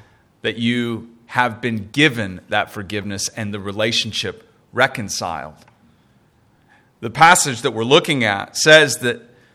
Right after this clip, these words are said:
because we are justified, we have peace with God. This is a relational peace. He looks at us, and whereas our relationship or our,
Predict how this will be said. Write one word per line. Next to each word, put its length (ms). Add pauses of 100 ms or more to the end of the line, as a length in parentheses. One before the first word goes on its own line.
(140)
because 380
we 120
are 120
justified, 800
we 180
have 400
peace 560
with 240
God. 500 (600)
This 120
is 160
a 60
relational 600
peace. 680 (720)
He 100
looks 580
at 300
us, 340
and 300 (480)
whereas 720
our 260
relationship 720
or 220
our, 440